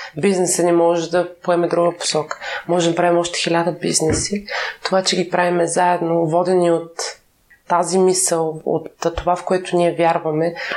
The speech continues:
а ние сме изключително честни. И въобще не се срамувам да го кажа, защото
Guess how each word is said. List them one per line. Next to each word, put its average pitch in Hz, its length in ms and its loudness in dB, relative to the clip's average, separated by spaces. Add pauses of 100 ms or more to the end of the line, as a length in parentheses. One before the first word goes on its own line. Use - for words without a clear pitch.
а - 40 2
ние 185 100 2
сме 185 140 0
изключително 175 680 0
честни. 151 640 -2 (640)
И 175 260 2
въобще 151 320 -2
не 170 100 2
се 170 160 -4
срамувам 175 460 2
да 165 100 2
го 160 80 0
кажа, 180 200 0
защото 175 320 -4